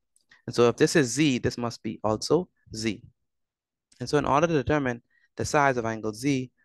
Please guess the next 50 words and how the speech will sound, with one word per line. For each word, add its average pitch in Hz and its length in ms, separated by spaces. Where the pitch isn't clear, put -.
we're 117 100
gonna 117 180
take 139 260
one 117 140
hundred 120 200
and 107 120
ten 131 320
and 113 120
subtract 131 420
it 120 100
from 156 320
one 117 120
hundred 113 180
and 107 120
eighty. 120 300
We're 127 80
subtracting 190 480
from 185 160
one 151 100
hundred 147 160
and 123 120
eighty 127 200
because 127 460
angles 135 300
in 123 100
a 113 60
quadrilateral 120 560
add 104 140
up 113 120
to 110 60
one 110 80
hundred 110 220
and - 20
eighty 107 180
degrees. 110 460
And 117 100
so 123 80
we 131 120
have 143 160
one 120 160
hundred 123 140
and 113 100
ten, 139 300
and 120 140
so 139 100
we 147 120
have 139 160
one 123 120
hundred 127 160
and - 80